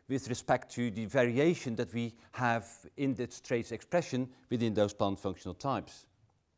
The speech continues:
Um, and this is kind of sort of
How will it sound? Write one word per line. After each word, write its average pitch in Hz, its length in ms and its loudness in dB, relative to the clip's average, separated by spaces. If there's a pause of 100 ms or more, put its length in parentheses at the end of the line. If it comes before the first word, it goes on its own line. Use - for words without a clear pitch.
(1160)
Um, 160 400 8 (760)
and 147 120 8
this 202 80 12
is 175 160 8
kind 139 260 8
of 123 60 2
sort 147 180 4
of - 280 -2